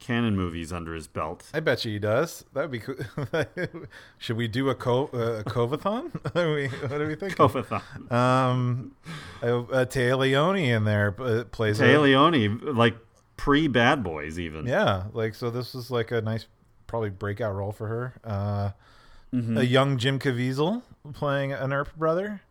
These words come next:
Speaker 1: Yeah, Warren Earp at the very end, yeah.
Speaker 2: Yeah, Warren Earp, Jesus Christ himself, is in this movie. It's amazing.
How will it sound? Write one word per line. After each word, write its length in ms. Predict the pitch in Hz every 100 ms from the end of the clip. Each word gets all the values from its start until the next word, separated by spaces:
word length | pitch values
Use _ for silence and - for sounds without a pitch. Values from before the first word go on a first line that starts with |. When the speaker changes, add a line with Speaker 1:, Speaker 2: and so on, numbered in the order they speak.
| _ - - - - - - - _ _
Speaker 1:
Yeah, 180 | 123 120
Warren 360 | 98 104 110 107
Earp 180 | 82 - -
at 200 | 104 -
the 60 |
very 300 | 92 92 95
end, 240 | 98 92 80
yeah. 180 | 92 135
Speaker 2:
Yeah, 120 | 120
Warren 300 | 113 131 139
Earp, 220 | 160 131
Jesus 320 | 113 143 135
Christ 300 | - 139 131
himself, 460 | 147 131 139 160 170
is 140 | 147
in 100 | 143
this 140 | 143 151
movie. 260 | 170 147
It's 160 | 92 92
amazing. 560 | 135 147 165 123 87